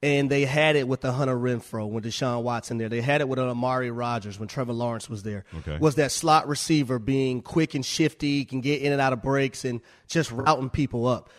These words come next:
Speaker 1: They missed that last year. I thought just about every receiver they had was the same size, six three, six four, long, lanky, uh, of that caliber. They have a freshman right now, though, Antonio Williams. I think Antonio Williams is gonna be able to be that guy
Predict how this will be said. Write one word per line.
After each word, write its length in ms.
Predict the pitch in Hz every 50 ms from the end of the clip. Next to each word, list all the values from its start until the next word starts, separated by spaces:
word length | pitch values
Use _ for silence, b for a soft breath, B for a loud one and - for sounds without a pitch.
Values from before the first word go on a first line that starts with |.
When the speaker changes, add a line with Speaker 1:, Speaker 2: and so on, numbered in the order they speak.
| B B B
Speaker 1:
They 160 | - 147 147 131
missed 240 | 151 180 196 -
that 180 | - 202 180 143
last 340 | 139 147 151 160 160 - -
year. 120 | 170 151
I 20 | 143
thought 220 | - 160 147 127
just 160 | 143 147 -
about 200 | 151 147 143 127
every 200 | 139 151 156 143
receiver 340 | 135 127 - - 165 143 143
they 160 | 131 135 131
had 260 | 135 139 139 147 156
was 120 | 139 131 104
the 60 | 113
same 280 | - - 147 143 139 135
size, 440 | - - - 135 135 143 151 156 -
six 240 | - 156 139 - -
three, 180 | - 151 139
six 260 | 127 - 156 147 -
four, 280 | - - 151 147 147 131
long, 340 | 120 127 135 135 139 139 135
lanky, 400 | 135 139 135 135 - 139 135 120 B B B B B B -
uh, 200 | 127 131 131 131
of 140 | 139 135 123
that 160 | 139 131 -
caliber. 340 | - 156 151 151 147 135 127
They 120 | 139 151
have 120 | 170 190 180
a 60 | -
freshman 340 | - 185 190 175 185 175 165
right 180 | 170 165 160
now, 160 | 170 175 160
though, 160 | 143 139 131 127
Antonio 480 | 120 - - 160 160 160 160 156 156
Williams. 440 | 151 143 151 156 143 117 113 110 117
I 60 | 123
think 200 | - - 147 131
Antonio 460 | 147 123 - 175 175 180 175 170 160
Williams 400 | 151 139 151 165 160 160 139 120
is 100 | 131 113
gonna 160 | 127 147 139 123
be 180 | 117 143 143 143
able 100 | 127 127
to 80 | 120
be 240 | 107 113 143 151 160
that 240 | 143 151 151 139 117
guy 320 | 139 139 143 151 160 165